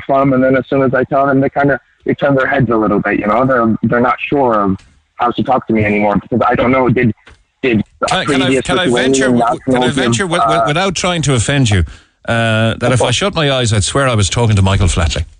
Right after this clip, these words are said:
Speaker 1: Yeah, <laughs> I don't know who that is. <laughs>
Speaker 2: The Lord of the Dance in Riverdance.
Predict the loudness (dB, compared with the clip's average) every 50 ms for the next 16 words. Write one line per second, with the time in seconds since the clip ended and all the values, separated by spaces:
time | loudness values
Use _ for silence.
0 | _ _ _ _ _ _ _ _ _ _ _ _ _ _ _ -6 -4 -2 -2 -2
1 | -2 -4 _ -10 -6 -4 -2 -2 0 0 0 0 2 2 2 2 2 2 2 2
2 | 2 2 2 2 0 0 0 0 -2 -4 _ -20 -20 -16 -8 -8 -4 -4 -2 -2
3 | -2 -2 0 -2 -4 -2 -2 -6 -6 -4 -6 -6 -6 -6 -4 -2 0 0 0 2
4 | 0 0 0 0 0 -2 0 0 0 0 2 0 0 0 0 0 2 2 0 0
5 | 0 0 0 0 0 -2